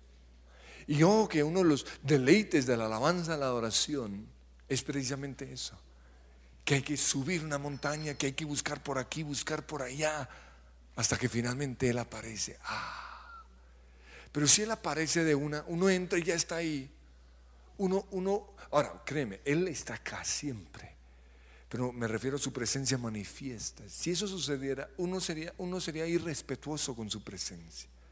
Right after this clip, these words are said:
Entonces Él a propósito se esconde muchas veces. Porque Él quiere que lo busquemos, dice: "Y me buscarán y me encontrarán los que me buscan de todo corazón". Salmo ciento cinco tres dice: "Alégrense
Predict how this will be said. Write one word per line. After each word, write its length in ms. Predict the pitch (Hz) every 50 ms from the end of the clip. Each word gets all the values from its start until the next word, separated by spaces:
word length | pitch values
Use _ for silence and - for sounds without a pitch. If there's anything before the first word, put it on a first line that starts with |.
| - - - - - - - - -
Entonces 280 | - - 185 165 190
Él 80 | 190 185
a 100 | 185 180
propósito 600 | 185 165 143 120 - 165 156 - - 156 - -
se 140 | 143 - -
esconde 480 | 123 - - - - 160 151 131 123 117
muchas 360 | 113 117 107 - 113 107 101
veces. 480 | 107 95 90 - - - - - - - - - - - - - - - - - - - - - - - - -
Porque 240 | - 135 127 123 156
Él 100 | 151 147
quiere 280 | - - 156 143 147 131
que 200 | - 131 113 98 - - - -
lo 180 | 117 120 120
busquemos, 580 | 113 117 113 104 - - - 151 147 135 127 117
dice: 320 | 120 143 127 - 151 143 -
"Y 100 | 160 143
me 80 | 127 127
buscarán 580 | 120 127 120 - - 143 139 143 160 170 180 - -
y 80 | 185
me 140 | 151 151 143
encontrarán 720 | 143 139 123 135 139 135 131 120 127 127 139 143 151 156
los 180 | 151 143 123 -
que 140 | - - 117
me 140 | 110 110 110
buscan 640 | 107 131 160 175 - - - - - - 110 92 87 - - - - -
de 220 | - 98 98 95 92
todo 680 | - - - - 196 185 156 131 117 98 90 82 - - - - - - - - - -
corazón". 640 | - 110 98 90 80 - - - - 92 - - - - - - - - - - - - - -
Salmo 300 | - - 127 131 123 127
ciento 320 | 123 - 143 135 120 127 120
cinco 320 | - 151 147 131 131 123
tres 200 | - 147 147 139
dice: 280 | 131 156 143 131 151 -
"Alégrense 840 | 120 113 127 151 165 165 165 170 170 165 160 - - 165 156 151